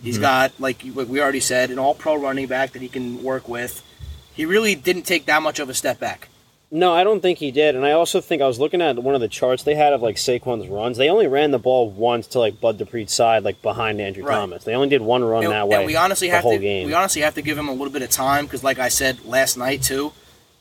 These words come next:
Speaker 1: he went from a running back like Zeke, who can, you can literally feed the ball twenty-eight times up in between the tackles. Saquon's more of a just run all over the field kinda guy.
Speaker 2: Mm-hmm.
Speaker 1: So he's gotta work with,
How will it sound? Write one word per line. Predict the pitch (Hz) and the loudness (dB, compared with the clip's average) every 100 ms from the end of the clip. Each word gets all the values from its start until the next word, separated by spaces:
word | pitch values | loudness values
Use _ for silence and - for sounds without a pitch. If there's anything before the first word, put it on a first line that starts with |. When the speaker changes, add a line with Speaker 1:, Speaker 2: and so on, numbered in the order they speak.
| _ | _
Speaker 1:
he | 185 196 | -2 0
went | 185 180 180 | 2 2 0
from | 180 160 151 147 | -6 -6 -8 -8
a | 143 | -4
running | 147 156 | 0 2
back | 147 147 | 2 0
like | 139 127 | -2 -2
Zeke, | 131 143 151 | 2 2 2
who | 160 | -2
can, | 151 143 135 | -8 -6 -6
you | 139 | -8
can | 143 139 | -8 -2
literally | 147 151 139 127 | 0 0 0 -2
feed | - 151 | -4 -4
the | 139 | -4
ball | 143 139 | -2 -2
twenty-eight | 135 - 147 147 143 123 | -4 -6 -4 -2 -4 -4
times | 139 139 147 143 - - - - | -2 -2 -2 -6 -10 -20 -8 0
up | 156 - _ _ _ - | 0 0 _ _ _ -4
in | 156 | -2
between | 156 170 156 | -2 -4 -2
the | |
tackles. | 139 143 147 165 170 - - | 2 4 4 0 -8 -12 -4
Saquon's | 170 151 - 170 175 170 | 0 0 2 4 4 -2
more | 160 156 | -6 -4
of | 147 | -2
a | |
just | 127 139 - 139 | -2 -2 -4 -2
run | 151 147 127 | 0 0 0
all | 143 143 147 | -4 -2 -2
over | 139 139 | -2 -4
the | 127 | -6
field | 139 139 131 | -4 -4 -4
kinda | 139 123 | -4 -2
guy. | 127 147 208 - | 2 4 2 -2
Speaker 2:
Mm-hmm. | 117 113 110 | -14 -10 -6
Speaker 1:
So | 131 | -4
he's | 156 151 | -4 2
gotta | 165 160 | 4 4
work | 143 147 - 127 | 2 0 0 -2
with, | 131 127 - - | -2 -2 -4 -6